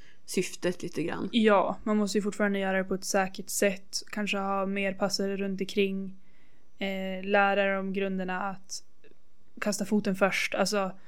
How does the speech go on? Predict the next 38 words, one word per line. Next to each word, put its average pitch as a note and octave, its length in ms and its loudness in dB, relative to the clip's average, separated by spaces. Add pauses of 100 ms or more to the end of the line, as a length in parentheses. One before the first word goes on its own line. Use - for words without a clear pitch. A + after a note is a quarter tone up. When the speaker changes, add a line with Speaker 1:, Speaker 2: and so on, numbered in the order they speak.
(160)
Speaker 1:
Exakt. F#3+ 380 4
Speaker 2:
såna G3+ 100 6
simpla G#3 460 8
grejer F#3+ 280 0
som F#3+ 160 0
gör F#3 160 2
det F#3 60 0
mycket F#3 240 -4
säkrare. F#3 540 0 (880)
Och G#3 80 2
nu, G3+ 320 2
jag F#3+ 120 -2
kanske F#3 160 0
ska F#3 120 -4
tillägga F#3+ 420 2
att F#3 120 -4
vi F#3+ 100 -2
gjorde F#3 260 0
ju F3+ 260 -2
inga F3+ 720 -4 (240)
Speaker 1:
Det G#3 180 0
var F#3+ 80 -2
ju F#3 100 0
inga, F3+ 280 -2
liksom, - 440 -4
Speaker 2:
Nej, G#3 260 4
alltså, G3 240 2
Speaker 1:
eh, F3+ 260 -2
Speaker 2:
level G3+ 220 4
ett G3 80 4
Speaker 1:
double D#3+ 240 2
Speaker 2:
var D#3+ 280 6
Speaker 1:
downs. - 320 -2 (680)
Speaker 2:
Det G#3+ 120 2
var G#3+ 120 6
level G3+ 260 4
ett, F#3 340 -2
eh, E3 60 2